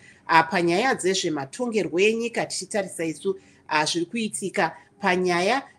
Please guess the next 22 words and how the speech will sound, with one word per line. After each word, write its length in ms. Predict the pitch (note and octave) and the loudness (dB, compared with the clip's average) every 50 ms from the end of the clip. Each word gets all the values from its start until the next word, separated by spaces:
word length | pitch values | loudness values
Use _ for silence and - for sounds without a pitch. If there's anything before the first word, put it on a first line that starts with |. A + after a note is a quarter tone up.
| _ - | _ -6
dzezvinhu 480 | C#3 - F3 E3+ E3+ D#3 - F#3+ G#3 G3 | 0 4 4 6 4 4 0 -2 -2 -2
zvakadai 480 | - F3 C#3+ E3+ F3+ G3 G#3+ G#3 G3 | -2 -4 -4 -4 -2 0 2 2 2
sekutangwa 640 | G3+ - G#3 - - - - A3 A3+ A#3 G#3 A3+ G#3+ G3+ | 2 0 -4 -8 -8 -4 -2 -2 -2 0 0 0 0 0
zvakare 680 | - - D#3 - - - C#4 C#4+ D4 A#3 F3+ D3+ - - | -2 -4 -10 -10 -8 -4 -2 -2 0 0 -2 -2 -4 -6
kwevaya 840 | - - G#3+ G3+ G3+ G3+ G3 G3+ - F3+ G3 G3 G#3 G#3+ G#3 F#3 D3 | -4 0 2 4 4 4 2 0 -4 -2 0 2 4 4 2 2 0
vaimbova 460 | D#3+ E3 F#3 G3+ F#3+ E3 D#3 D#3+ F3 | -4 -4 -4 -4 -6 -8 -8 -8 -6
vechidiki 580 | F3+ G#3 G#3+ G#3 - - - D4+ D4 - C4+ G3 | -4 -4 -6 -6 -8 -10 -8 -8 -6 -6 -8 -6
vaiwanikwa 560 | E3 D#3 E3+ F3 G3 F#3 F3+ F3 - D#3+ - | -6 -6 -4 -4 -4 -4 -4 -6 -8 -10 -10
ivo, 340 | F3 G3 G3 F#3+ E3+ D3+ - - - - _ - | -8 -6 -4 -4 -4 -4 -6 -10 -20 -20 _ -6
ah, 180 | - D#3 D#3 D3+ | -2 -2 -2 -2
vachiitwa 640 | D#3+ D3+ D3+ - A3 G#3 A3 A3 - - A3 G3+ G3 | -2 -4 -6 -6 -6 -6 -6 -6 -2 0 2 2 2
inonzi 640 | F#3+ F#3 F#3 F#3+ F#3+ G3+ G#3 G#3+ G3+ D3+ D#3+ D#3+ E3+ | 2 0 -2 -2 -4 -4 -4 -4 -4 -6 -8 -6 -4
National 380 | F#3 G3 F#3+ - G3+ F3 F3 | -4 -4 -4 -4 -6 -6 -6
Youth 140 | F#3 G3+ - | -6 -6 -8
Service 420 | - - C4+ C4+ A#3 F3+ E3 - - | -4 -2 0 0 0 -2 -6 -8 -8
kana 180 | F3 D#3+ D#3+ | -8 -6 -6
kuti 140 | D#3+ D3+ - | -8 -10 -10
kuborder 480 | - D#3+ D3 - F3+ G3 F#3+ E3 E3 D#3 | -14 -12 -8 -4 -4 -2 -2 -2 -4 -4
girls 300 | D#3+ D#3 D#3 D3 C#3+ F3+ | -4 -6 -6 -6 -6 -6
uko 240 | A3 A3 - G#3 | -4 -2 -2 -2
kuti 180 | D#3+ - - - | -2 -4 -6 -8
zvakamira 520 | - - - - C#4+ C4 B3 A#3+ G#3+ G3 | -6 -6 -4 -4 -4 -4 -2 -2 -2 -2